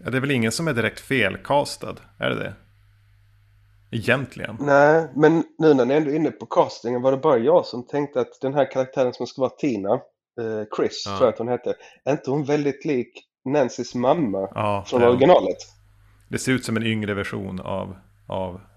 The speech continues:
Speaker 2: Skönt att det inte bara var jag, för det är lite konstigt också. Äh, man blir bara lite förvirrad i början.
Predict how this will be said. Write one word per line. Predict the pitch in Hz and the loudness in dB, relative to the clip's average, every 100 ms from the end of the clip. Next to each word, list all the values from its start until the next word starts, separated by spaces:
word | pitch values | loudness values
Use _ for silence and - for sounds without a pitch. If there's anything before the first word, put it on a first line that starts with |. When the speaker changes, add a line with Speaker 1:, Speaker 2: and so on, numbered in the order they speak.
| _ | _
Speaker 2:
Skönt | - 151 123 | 6 6 6
att | 113 | 2
det | 139 | 0
inte | 160 139 | 0 2
bara | 131 | 6
var | 127 | 6
jag, | 135 - | 6 4
för | 135 | 2
det | |
är | 143 | 2
lite | 139 127 | 2 -4
konstigt | - 147 165 - 117 | -2 0 0 -6 0
också. | 151 - 113 113 110 110 - - - _ - | 0 2 2 2 2 -2 -10 -20 -20 _ -4
Äh, | 117 - _ _ _ _ _ _ | -4 -4 _ _ _ _ _ _
man | 131 | 0
blir | 131 | 2
bara | 139 156 | 4 4
lite | 131 | 2
förvirrad | - 113 151 98 101 | -2 0 2 2 2
i | 113 | 2
början. | 135 135 95 | 0 0 -2